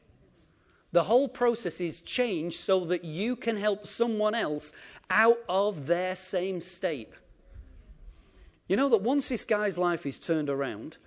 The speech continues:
once it's cleaned up, once he's been connected properly to the house and to Jesus Christ, you know there's no one better to talk to somebody in addiction than the man who just came out of it. Said, "I was in the same hole as you,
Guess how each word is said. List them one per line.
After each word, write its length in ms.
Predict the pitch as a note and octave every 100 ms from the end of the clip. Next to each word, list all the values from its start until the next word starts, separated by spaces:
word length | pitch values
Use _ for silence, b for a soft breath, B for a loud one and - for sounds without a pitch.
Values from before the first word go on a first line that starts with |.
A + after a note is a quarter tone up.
| b
once 300 | C#3+ A3 A3
it's 160 | G3+ -
cleaned 340 | G#3 G3+ F3
up, 160 | D#3+ C3
once 300 | C#3+ G#3+ -
he's 120 | F3+
been 200 | G3+ F#3
connected 580 | - F3+ G3+ - C#3 -
properly 360 | F3 E3+ D#3+
to 280 | D3 D#3+ C#3 B B B
the 80 | D3
house 400 | B2 E3 G#3+ -
and 160 | - D#3+
to 100 | D#3
Jesus 440 | C3 E3 C#3+ C#3
Christ, 380 | - D3+ A#2+ - B B -
you 100 | G#3
know 160 | A#3+
there's 220 | A3+ A3 F3
no 240 | G3+ B3
one 320 | A#3+ A#3+ A#3
better 380 | D#3+ A#3 - F3+
to 140 | -
talk 360 | D3 - G3 G3+
to 100 | G3
somebody 420 | - G3 F#3 F#3
in 80 | E3+
addiction 580 | D#3 G#3 A3 - B2 C#3+ B B
than 160 | - F#3+
the 80 | G3
man 240 | G3+ G3+
who 160 | E3+ G3+
just 240 | F#3+ F#3+
came 240 | - F3+ F3+
out 180 | F3+
of 120 | D3+ A#2+
it. 200 | A2+ - B B B
Said, 220 | - G3 G3
"I 240 | G#3+ C4+
was 180 | C#4 G#3+
in 140 | B3
the 80 | A#3
same 360 | A3+ A3+ A3 A3
hole 340 | G3+ A3 A3
as 160 | G#3+ D#3
you, 400 | G3 F#3 D#3